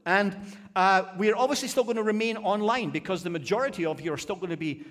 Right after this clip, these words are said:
listening in online for several more weeks, and we'll keep making sure that we do that there with quality. So on Monday morning, we'll have a link on our website and social media where you can click on and register for a ticket to get into that service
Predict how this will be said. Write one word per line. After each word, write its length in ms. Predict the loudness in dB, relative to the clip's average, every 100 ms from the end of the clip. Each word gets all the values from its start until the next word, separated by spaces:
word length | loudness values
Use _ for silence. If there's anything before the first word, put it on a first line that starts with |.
| -8
listening 480 | -6 -4 -6 -6 -6
in 260 | -4 -4
online 640 | -4 -4 -4 -4 -4 -4 -6
for 240 | -6 -8
several 400 | -6 -4 -4 -4
more 200 | -4 -4
weeks, 440 | -4 -6 -8 -14 -14 -20 -20 -8
and 180 | -4 -2
we'll 120 | -2
keep 260 | -4 -8 -8
making 240 | -8 -8
sure 160 | -6 -6
that 160 | -6
we 100 | -8
do 160 | -6 -6
that 220 | -6 -8
there 140 | -8
with 180 | -8 -12
quality. 560 | -10 -8 -8 -10 -14 -18
So 500 | -8 4 4 4 -4 -18 -20 -20 _ _ -2
on 140 | 2
Monday 240 | 4 4 6
morning, 420 | 6 6 4 -2 -4 -16 -20 _ 0
we'll 160 | 0
have 220 | 2 0 2
a 40 |
link 360 | 0 0 0 0
on 100 | 0
our 120 | 0
website 580 | 0 -2 -2 -2 -2 -4
and 100 | -4
social 400 | 0 0 0 -2
media 420 | -2 -2 -2 -4 -10 -20 0
where 120 | 4
you 220 | 4 2 -4
can 240 | -4 -4
click 340 | -4 -4 -2
on 160 | -2 0
and 240 | 0 0
register 540 | 0 -2 -6 -4 -4 -4
for 400 | -6 -2 -2 -4
a 60 | -6
ticket 480 | -8 -6 -8 -10
to 80 | -8
get 140 | -8 -6
into 340 | -6 -4 -6
that 240 | -6 -8 -8
service 540 | -6 -4 -4 -8